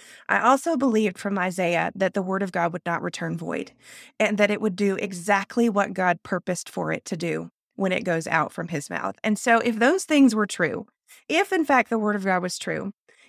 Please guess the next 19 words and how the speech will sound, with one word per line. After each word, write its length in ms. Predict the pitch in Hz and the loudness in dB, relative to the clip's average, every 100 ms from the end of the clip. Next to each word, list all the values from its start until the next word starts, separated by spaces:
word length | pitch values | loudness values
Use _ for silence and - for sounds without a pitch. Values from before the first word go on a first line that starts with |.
| _ | _
if 200 | 277 339 | 0 2
it 100 | 415 | 2
was 160 | 330 262 | 2 4
living 340 | 262 233 220 | 4 4 2
and 120 | 190 | 2
active, 500 | 175 165 - 156 196 - | 0 -2 -2 -4 -4 -4
and 300 | - 196 208 - | 2 2 2 -2
if 180 | 294 330 | -2 -2
it 120 | 339 | 0
would 160 | 269 202 | 0 0
do 140 | 220 | 0
exactly 500 | 208 180 185 196 208 | 0 0 0 0 -2
what 180 | 190 185 | -2 -4
God 240 | 185 180 | -2 -4
purposed 420 | - 196 196 196 - | -2 -4 -2 -6 -4
for 160 | 175 | -4
it 140 | 170 - | -4 -6
to 100 | 170 | -4
do, 380 | 180 156 165 | -2 -2 -4